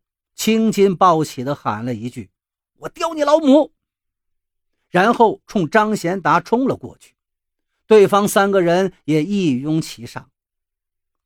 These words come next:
季义根本不会打架，从来都是他哥哥保护他的，所以很快就被打倒在地。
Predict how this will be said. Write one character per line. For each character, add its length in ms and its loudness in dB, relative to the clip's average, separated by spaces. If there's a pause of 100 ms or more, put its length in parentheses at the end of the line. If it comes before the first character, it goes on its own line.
(120)
季 480 2
义 140 -4 (180)
根 280 2
本 220 -2
不 160 -10
会 200 -6
打 260 -20
架， 220 -20 (600)
从 280 0
来 180 2
都 200 0
是 120 -4
他 120 -2
哥 320 0
哥 140 -4
保 280 -12
护 200 -12
他 140 -16
的， 120 -20 (760)
所 220 2
以 80 6
很 280 -2
快 240 0
就 180 -2
被 300 -2
打 300 -4
倒 180 -14
在 280 -16
地。 180 -20